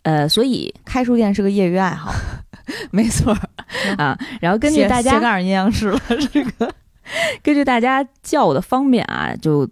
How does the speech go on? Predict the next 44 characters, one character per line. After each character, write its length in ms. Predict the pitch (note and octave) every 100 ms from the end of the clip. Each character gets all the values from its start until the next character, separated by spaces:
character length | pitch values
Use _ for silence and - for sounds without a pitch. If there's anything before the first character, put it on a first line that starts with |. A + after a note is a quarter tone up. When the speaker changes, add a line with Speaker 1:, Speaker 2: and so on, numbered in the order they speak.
| _ -
Speaker 1:
都 120 | G3
管 160 | F#3 -
他 220 | D#3 D#3
直 260 | D#3 - D3
接 160 | E3+
叫 260 | F3+ F3 C#3
京 180 | E3+ F3
极 80 |
堂 340 | F#3+ - - E3
这 120 | A#3
个 60 | C#3+
名 140 | - -
字 80 |
了， 160 | G2+ - -
这 140 | F3
个 100 | D3+
店 240 | - A3 C#3+
名 160 | A#2+
就 60 | C#3+
变 140 | C#3
成 120 | D3
了 60 | D#3+
外 120 | D#3+
号。 300 | D#3 G#3 - - -
Speaker 2:
我 80 | G3
们 160 | G3 C#4 - D#4+
<laughs> 320 | - - - -
一 140 | D4+
九 100 | C4+
八 160 | A3 A#3+
八 140 | D#4
那 160 | D4+ G3+
期 160 | G#3+
节 160 | G3 F3
目 140 | F3+
里 100 | F#3
面， 260 | E3+ E3 E3
那 120 | F3+
个 200 | F3+ F3
崔 220 | E3 -
泽 160 | A#3+ A3
的 80 | A#3
爸 160 | C#4+
爸 200 | G3+ -